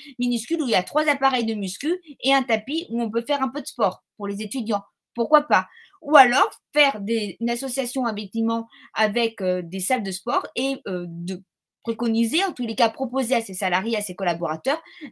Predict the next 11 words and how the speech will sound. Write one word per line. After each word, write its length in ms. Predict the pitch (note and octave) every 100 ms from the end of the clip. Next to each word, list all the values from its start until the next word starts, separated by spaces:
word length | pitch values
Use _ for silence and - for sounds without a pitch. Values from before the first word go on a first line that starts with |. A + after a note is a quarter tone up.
| -
un 160 | C4
abonnement 380 | B3 G#3 G#3 G#3+
en 80 | C#4+
salle 180 | C4+ G#3+
de 60 | G3+
sport 260 | - A#3+
réduit 420 | G#3 F3 F#3 D#4+ - - -
parce 160 | G#3+
que 100 | A3
justement, 720 | G#3 A#3+ - A3 F#3+ B3 D4+
euh, 640 | G#3 G3 F3 E3+ D#3+ D#3